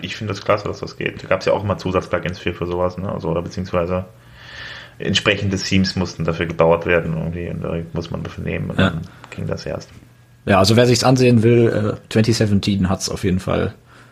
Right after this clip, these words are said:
Speaker 2: drin als Feature. Ähm, dann auch noch, immer noch weiter bei Themes. Äh, es gibt noch ein neues Feature, das heißt Theme Starter Content. Ähm, basiert darauf, dass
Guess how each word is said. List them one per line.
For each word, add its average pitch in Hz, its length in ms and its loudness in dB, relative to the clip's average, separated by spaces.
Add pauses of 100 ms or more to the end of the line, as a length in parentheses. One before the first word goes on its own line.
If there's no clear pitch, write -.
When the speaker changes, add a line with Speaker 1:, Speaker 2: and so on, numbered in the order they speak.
(160)
Speaker 2:
drin 92 240 2
als 80 160 -4
Feature. 82 400 -4 (2000)
Ähm, 104 260 2
dann 135 460 2
auch - 240 2
noch, 147 320 0
immer 175 180 4
noch 160 200 2
weiter 139 200 2
bei 120 140 2
Themes. 131 520 -2
Äh, 107 380 0 (380)
es - 80 -14
gibt - 140 -2
noch 143 160 4
ein 131 100 2
neues 123 280 2
Feature, 131 440 -2
das - 260 -4
heißt - 460 -4 (240)
Theme 143 220 0
Starter 113 560 0
Content. 90 720 -4 (1040)
Ähm, 104 460 2 (640)
basiert 110 360 2
darauf, 123 440 4
dass - 380 -4